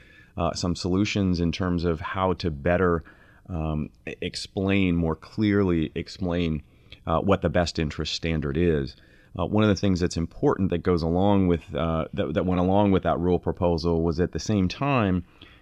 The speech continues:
the S E C, we proposed, uh, two other things. One was, um, something called, um,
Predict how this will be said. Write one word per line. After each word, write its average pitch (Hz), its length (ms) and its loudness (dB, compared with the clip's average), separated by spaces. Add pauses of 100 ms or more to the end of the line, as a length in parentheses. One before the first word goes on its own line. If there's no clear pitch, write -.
the 92 120 4
S 92 180 0
E 90 60 -2
C, 95 220 0
we 87 120 2
proposed, 92 680 0 (100)
uh, 87 180 -4
two 110 220 0
other 92 180 4
things. 78 320 -2
One 101 460 0
was, 85 260 0
um, 82 420 -2 (340)
something 92 360 -2
called, 87 460 0
um, 80 400 -2